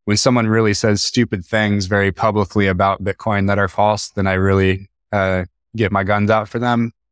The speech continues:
And you have to remember Mashinsky in, in May of twenty-two was saying that, uh, Bitcoin maximalists were responsible for thirty percent of Bitcoins being lost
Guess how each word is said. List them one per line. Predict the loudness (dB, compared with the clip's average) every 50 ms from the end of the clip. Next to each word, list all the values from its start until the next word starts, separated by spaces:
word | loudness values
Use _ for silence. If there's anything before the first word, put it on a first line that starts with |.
| _ _ _ _
And | -2 0 2
you | 2 2 0
have | 0 0
to | 0
remember | 0 0 2 2 2
Mashinsky | 2 2 2 2 2 0 0 -2 -2 0 2 2 2
in, | 4 4 2 2 0 0
in | -2 0 2 4 4
May | 4 4 2 2 0 -2 -4 -6 -8 -6 -4
of | -4 -2
twenty-two | 0 0 0 2 2 0 0 2 2 2 2 2
was | 2 0 0
saying | 0 0 0 0 2 2 2
that, | 2 2 2 0 -2 -6 -10 _ _ _ _ _ _ _ _ _ _ -2
uh, | 0 0 2 0
Bitcoin | 0 0 -2 -2 -2 -2 -2 -2 0 0
maximalists | 0 0 0 -2 -4 -4 -2 -2 0 0 0 -2 -4 -8 -8 -6
were | -2 -2
responsible | -2 -2 0 0 0 0 0 -2 -2 -2 -4
for | -2 -4 -4
thirty | -2 0 0 0 0
percent | -2 -2 -4 -2 -2 0 -2
of | -2 -2
Bitcoins | -2 -4 -4 -2 -2 -2 0 0 -2 -2
being | 0 0 0 2 2
lost | 2 2 2 2 0 -2 -4 -6 -10 -12 -18